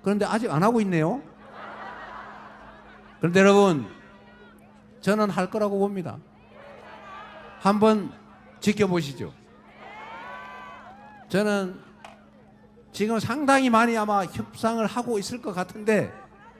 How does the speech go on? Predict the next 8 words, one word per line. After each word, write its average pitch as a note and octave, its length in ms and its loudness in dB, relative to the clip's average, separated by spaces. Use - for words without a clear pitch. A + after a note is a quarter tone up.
협상의 A3 460 0
핵은 A#3 380 0
그거죠. E3+ 420 -6
선거 G#3 500 4
비용 G3 300 2
누가 F#3 280 4
담당할 D3+ 400 -2
거냐? F#2+ 220 -8